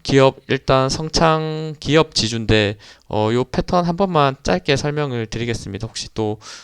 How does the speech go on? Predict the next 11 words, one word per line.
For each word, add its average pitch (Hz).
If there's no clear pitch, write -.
어, 65
제 -
영상을 120
또, 107
어, 64
최근에 151
또 107
구독 -
누르신 110
분들은, 101
어, -